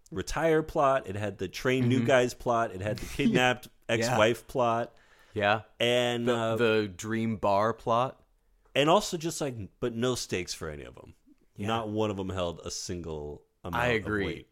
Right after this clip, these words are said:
Speaker 2: They're all
Speaker 1: And it's
Speaker 2: really
Speaker 1: hilarious.
Speaker 2: good.
Speaker 1: <laughs>
Speaker 2: I totally agree.
Speaker 1: <laughs>
Speaker 2: I love all the plots they do.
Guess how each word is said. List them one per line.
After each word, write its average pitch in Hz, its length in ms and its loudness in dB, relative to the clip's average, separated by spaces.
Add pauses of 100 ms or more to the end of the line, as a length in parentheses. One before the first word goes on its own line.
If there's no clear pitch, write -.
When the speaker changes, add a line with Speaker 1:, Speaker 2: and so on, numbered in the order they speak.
(140)
Speaker 2:
They're 104 260 0
all 117 340 2
Speaker 1:
And 95 120 -4
it's 98 60 0
Speaker 2:
really 123 460 6
Speaker 1:
hilarious. 117 520 6
Speaker 2:
good. 135 720 -4
Speaker 1:
<laughs> 135 40 -10
Speaker 2:
I 120 200 0
totally 131 720 4
agree. 107 640 -2 (160)
Speaker 1:
<laughs> - 800 -8
Speaker 2:
I 123 140 4
love 127 540 4
all 113 300 6
the 110 100 0
plots 113 520 0
they 95 200 -2
do. 80 380 -8